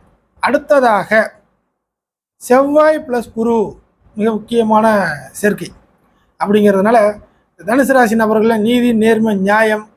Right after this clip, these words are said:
ஆஹ், வாய்மையே வெல்லும், இந்த மாதிரியான கான்செப்ட்ல வாழ்ந்துட்டு இருக்கிறவங்களுக்கு இது வந்து ஒரு யோகமான காலகட்டங்கள். நான் முன்னேறல, நான் எவ்வளவுதான் உத்தமனா இருந்தோம் எனக்கு எதுவும் கிடைக்கல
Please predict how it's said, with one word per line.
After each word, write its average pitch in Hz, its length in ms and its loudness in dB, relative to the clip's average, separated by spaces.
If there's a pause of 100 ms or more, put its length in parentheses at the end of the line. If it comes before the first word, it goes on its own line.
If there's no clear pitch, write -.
(680)
ஆஹ், 143 640 -10
வாய்மையே 233 480 0
வெல்லும், 214 360 0 (220)
இந்த 294 220 2
மாதிரியான 269 340 2
கான்செப்ட்ல 233 480 -2
வாழ்ந்துட்டு 214 400 0
இருக்கிறவங்களுக்கு 190 520 -4 (540)
இது 226 140 0
வந்து 220 180 2
ஒரு 233 120 4
யோகமான 214 560 2
காலகட்டங்கள். 165 540 -10 (320)
நான் 220 240 0
முன்னேறல, 220 500 4 (600)
நான் 190 200 -2
எவ்வளவுதான் 226 380 2
உத்தமனா 240 480 0
இருந்தோம் 220 260 -2
எனக்கு 208 240 -4
எதுவும் 202 180 -4
கிடைக்கல 196 360 -2